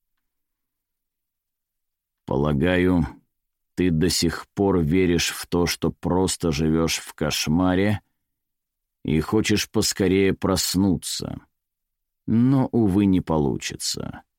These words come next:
Существо говорило ровно и чётко, словно диктор. «Ты мне так и не ответил. Зачем пришёл ко мне?»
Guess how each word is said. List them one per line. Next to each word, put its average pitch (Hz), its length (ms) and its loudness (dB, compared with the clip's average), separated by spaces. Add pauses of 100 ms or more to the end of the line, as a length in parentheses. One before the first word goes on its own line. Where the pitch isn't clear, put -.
(640)
Существо 101 680 0
говорило 101 600 4
ровно 107 640 2 (120)
и 90 180 2
чётко, 90 540 -2
словно 76 540 0
диктор. 64 600 -6 (2500)
«Ты 87 120 -6
мне 90 200 0
так 92 240 -2
и 92 40 2
не 92 180 4
ответил. 92 520 -2 (1600)
Зачем 92 540 0
пришёл 104 480 2
ко 73 160 -4
мне?» 69 360 -6